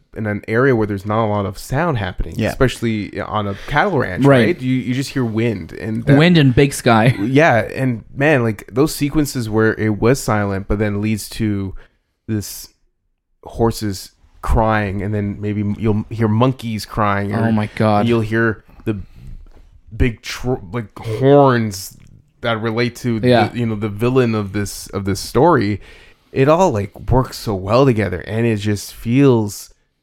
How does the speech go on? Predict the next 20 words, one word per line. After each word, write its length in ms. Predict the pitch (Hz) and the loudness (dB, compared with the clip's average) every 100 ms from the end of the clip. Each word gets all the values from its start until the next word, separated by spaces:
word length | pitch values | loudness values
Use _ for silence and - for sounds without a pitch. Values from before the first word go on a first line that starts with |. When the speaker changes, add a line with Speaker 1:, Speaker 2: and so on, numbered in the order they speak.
| _ | _
Speaker 1:
so 240 | - 110 | 0 0
encompassing. 680 | 95 - - 135 127 - 92 | 0 -2 -2 0 -2 -4 -6
You 60 | 101 | 0
just, 140 | 131 | 2
Speaker 3:
Yeah. 140 | 123 | 2
Speaker 1:
you're 160 | 101 117 | 2 -2
just 280 | 104 113 - _ _ _ _ _ - | -2 -6 -8 _ _ _ _ _ -12
kind 220 | 117 110 | -8 -8
of, 100 | 104 | -10
like, 180 | 95 98 | -14 -4
gathered 360 | 120 120 120 113 | 0 2 2 2
into 380 | 123 104 113 | -2 -4 -6
it, 100 | 101 | -4
and 120 | 95 101 | -4 -6
you're 120 | 104 | -8
like, 200 | 110 - | -10 -12
"Man, 320 | 123 123 98 | -8 -8 -10
I 80 | 110 | -12
feel 260 | - 127 117 | -4 -2 -2
like 300 | 107 - | -6 -12